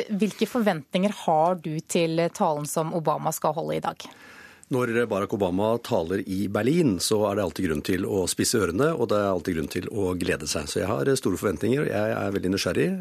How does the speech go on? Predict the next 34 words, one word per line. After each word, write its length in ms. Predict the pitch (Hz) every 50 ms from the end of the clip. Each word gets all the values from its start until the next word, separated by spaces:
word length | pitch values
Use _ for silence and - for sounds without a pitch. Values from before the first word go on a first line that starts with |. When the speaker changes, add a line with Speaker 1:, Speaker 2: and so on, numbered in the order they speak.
| 165 -
Speaker 2:
eh, 180 | 120 113 110 110 - -
på 100 | 110 104 98 98 101 90 90
hva 120 | 80 80 82 85 87 87
han, 200 | 92 87 90 90 87 87
eh, 120 | 87 87 87 -
skal 160 | - 95 -
snakke 240 | 110 92 - 123 143
om, 100 | 165 139
for 180 | - - 110 -
dette 460 | - _ - 95 98 95 92 98 98 -
er 320 | _ _ - 87 82 90
jo 240 | 101 107 104 101 - - - - - - - - -
et, 480 | _ - 104 92 - _ _ _ - -
eh, 320 | 90 87 85 82 82 85 80 -
fantastisk, 640 | - 92 95 - - 82 - - 107 - - - 95
dette 160 | 90 - 87
er 80 | 85
et 140 | 90 - - -
ikonisk 880 | - - - - - 95 87 85 82 82 92 98 101 - - - -
sted. 460 | - - - 104 113 131 160 151 143 131 _ - - - - - - -
Berlin 480 | 95 98 90 87 87 90 92 104 110 117 101
og 80 | 101 87
Brandenburger 680 | 85 85 82 80 - 92 90 87 95 90 98 110 98 -
Tor 320 | - - 107 110 120 131
er 160 | 131 104 95 98
altså 240 | 101 95 - 104
ikke 180 | 90 - - 123
stedet 380 | - - - - 85 80 92 104
der 140 | 107 101 98
hvor 80 | 107
du 240 | 98 98 101 101 90 - - _
ønsker 240 | - 98 - - 117
god 200 | 95 104 107 110 113
jul, 300 | 127 147 175 180 165